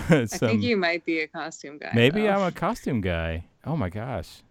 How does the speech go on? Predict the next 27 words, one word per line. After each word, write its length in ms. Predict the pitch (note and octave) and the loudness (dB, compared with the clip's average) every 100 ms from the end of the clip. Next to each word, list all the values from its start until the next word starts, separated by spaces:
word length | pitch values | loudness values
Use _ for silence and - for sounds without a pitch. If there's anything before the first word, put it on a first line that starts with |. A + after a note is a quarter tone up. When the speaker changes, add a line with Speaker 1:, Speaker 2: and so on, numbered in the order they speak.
| - | -10
Speaker 2:
Maybe 260 | F#2+ A2 B2+ | -6 -4 -2
I'm 140 | C3+ | -4
a 60 | D3 | -8
costume 460 | - A2+ - G#3+ | -8 -10 -6 -2
Speaker 1:
<laughs> 60 | - | -2
Speaker 2:
guy. 340 | E2 F4 - - _ _ _ - - - - - | 0 -2 -4 -8 _ _ _ -20 -20 -20 -8 0
But 200 | A2+ B2 | 2 4
they 180 | A2+ A2 | 4 6
Speaker 1:
Tonight 300 | - F3+ - | 4 0 -2
on 400 | E3 D#3+ C#3+ C#3+ - | -2 -2 -4 -6 -4
Mickey 260 | F#3 F3+ D#3 | -2 -2 -2
Dudes, 440 | C#3+ - - - - - | -4 -6 -14 -2 0 0
Jeff 300 | - F#3 G3 | 2 0 2
realizes 960 | A3 G#3 F#3+ D#3 E3+ D#3+ D3+ C3+ E3 - D4 | 2 2 2 -2 -6 -8 -10 -12 -14 -8 -8
Speaker 2:
<laughs> 1000 | _ A3 - - - _ _ _ _ _ | _ -6 -6 -14 -20 _ _ _ _ _
I'm 120 | G#2+ | -8
Speaker 1:
he 40 | A2 | -6
Speaker 2:
a 20 | |
Speaker 1:
is, 60 | D#3+ | -2
in 60 | |
Speaker 2:
cosplay-, 500 | A#2+ D3+ E3+ - D#3 | 0 0 0 -4 0
I'm 160 | A#3+ F4+ | 0 2
a 100 | G4 | -2
Speaker 1:
fact, 100 | - | -2
a 280 | F4+ D#4+ F#4+ | -2 0 -2
costume 180 | D4+ D#4 F#2 | -2 -4 -2
Speaker 2:
cosplayer. 520 | F2 E2+ E2 E2 | 0 0 -2 -4